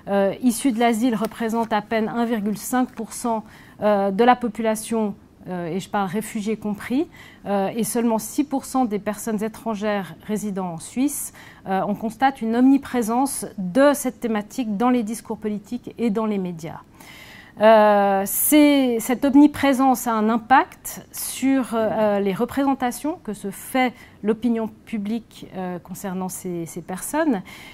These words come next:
et sur la, et du coup ça a aussi un impact sur la façon dont les personnes sont accueillies et sur la société en général. Or,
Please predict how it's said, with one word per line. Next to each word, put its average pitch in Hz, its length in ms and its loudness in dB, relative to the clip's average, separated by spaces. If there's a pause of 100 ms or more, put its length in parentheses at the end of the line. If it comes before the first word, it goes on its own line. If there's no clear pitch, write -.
(140)
et 277 260 4
sur 262 280 -4
la, 208 520 0
et 214 100 -2
du 208 140 -4
coup 294 160 -2
ça 254 160 0
a - 20 2
aussi 226 220 -2
un 262 100 2
impact 247 340 0
sur 220 120 -6
la 190 80 -2
façon 277 500 0
dont 247 140 2
les 208 100 -2
personnes 214 340 -6
sont 208 220 -6
accueillies 214 500 -2 (440)
et 254 100 6
sur 254 160 0
la 240 140 0
société 226 440 -6
en 208 100 -2
général. 190 640 -4 (400)
Or, 220 140 2